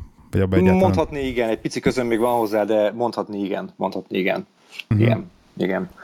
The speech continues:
Speaker 2: Gondolkoztunk azon, hogy, hogy ezt a technológiát, meg ezt a dolgot itthon is elindítani, csak hát nincs rá igény. Itthon
Speaker 1: Aha.
Speaker 2: még sajnos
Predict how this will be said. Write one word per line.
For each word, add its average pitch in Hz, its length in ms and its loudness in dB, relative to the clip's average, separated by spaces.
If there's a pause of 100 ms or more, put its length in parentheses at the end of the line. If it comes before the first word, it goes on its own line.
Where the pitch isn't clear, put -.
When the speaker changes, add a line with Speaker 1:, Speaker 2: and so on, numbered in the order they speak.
(360)
Speaker 2:
Gondolkoztunk 139 580 0
azon, 123 240 0
hogy, 120 240 0
hogy 113 200 -2
ezt 120 140 -2
a 107 40 -14
technológiát, 110 640 0
meg 107 120 -2
ezt - 200 -2
a 104 300 -2
dolgot 107 360 0
itthon 110 220 -2
is 101 120 -2
elindítani, 104 540 -2
csak 107 220 -2
hát - 160 -4
nincs 107 200 -10
rá 95 120 -2
igény. 95 320 -8 (260)
Itthon 98 300 0
Speaker 1:
Aha. 101 120 2
Speaker 2:
még 98 160 -2 (160)
sajnos - 520 -6